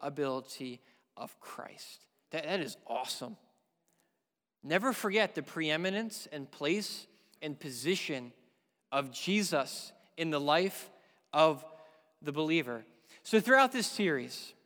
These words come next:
we're just gonna be seeking God for healing in our lives. So this morning, um,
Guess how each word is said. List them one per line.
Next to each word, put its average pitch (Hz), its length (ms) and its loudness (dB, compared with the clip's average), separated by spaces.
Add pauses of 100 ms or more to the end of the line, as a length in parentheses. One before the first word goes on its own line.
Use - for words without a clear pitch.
(960)
we're 160 120 0
just 233 220 -4
gonna 185 180 0
be 135 120 -6
seeking 160 500 -4
God 139 480 4 (1500)
for 151 100 -2
healing 226 440 6
in 214 120 4
our 175 180 6
lives. 131 720 0 (1400)
So - 160 4
this 226 160 6
morning, 220 460 8
um, 151 440 4